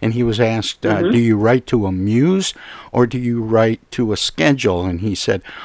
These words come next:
Speaker 1: "Oh, always to the muse, but fortunately the muse shows up every morning at nine o'clock." Um, <laughs> are, are you able to do that, to just sit down and, and write?
Speaker 2: Yeah. Yeah,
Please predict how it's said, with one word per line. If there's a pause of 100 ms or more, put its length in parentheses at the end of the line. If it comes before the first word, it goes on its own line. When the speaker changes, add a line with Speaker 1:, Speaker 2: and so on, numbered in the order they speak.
(100)
Speaker 1:
"Oh,
always
to
the
muse,
but
fortunately
the
muse
shows
up
every
morning
at
nine
o'clock." (880)
Um, (440)
<laughs>
are,
are
you
able
to
do
that,
to
just
sit
down
and, (220)
and
write?
Speaker 2:
Yeah. (2250)
Yeah,